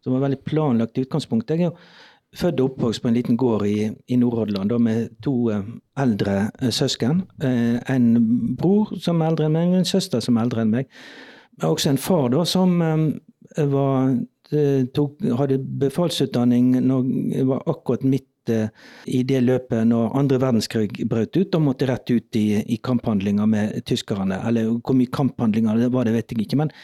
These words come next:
det, det var nok noe som jeg liksom beundret litt og så litt opp til da, sånn at når jeg, jeg gikk ganske tidlig inn i, inn i Forsvaret,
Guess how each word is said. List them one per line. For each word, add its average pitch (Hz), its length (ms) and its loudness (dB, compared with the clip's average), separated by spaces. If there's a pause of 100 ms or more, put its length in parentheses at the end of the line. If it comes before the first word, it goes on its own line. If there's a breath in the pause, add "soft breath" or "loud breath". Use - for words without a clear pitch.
(360 loud breath)
det, - 140 -10
det 190 200 2
var 220 100 4
nok 214 140 2
noe 185 200 2
som 160 160 2
jeg 160 140 2
liksom 147 400 2
beundret 135 580 2
litt 127 300 0
og 123 200 0
så 147 240 0
litt 131 220 0
opp 143 160 -2
til 113 100 -2
da, 147 140 0
sånn 190 200 2
at 170 80 0
når 175 100 2
jeg, 170 140 -2 (640 loud breath)
jeg 165 280 0
gikk 165 140 -2
ganske 170 260 0
tidlig 147 380 2
inn 156 120 4
i, 127 200 2
inn 156 220 0
i 135 40 4
Forsvaret, 151 720 0